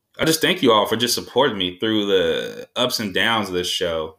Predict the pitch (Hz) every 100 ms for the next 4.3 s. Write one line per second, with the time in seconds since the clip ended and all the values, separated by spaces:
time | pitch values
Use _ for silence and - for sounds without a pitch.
0 | _ 107 107 147 143 151 104 113 123 95
1 | 85 92 95 87 - _ 113 120 113 147
2 | 147 - 117 104 95 92 - _ _ _
3 | _ _ _ _ _ 117 107 - 107 98
4 | 90 76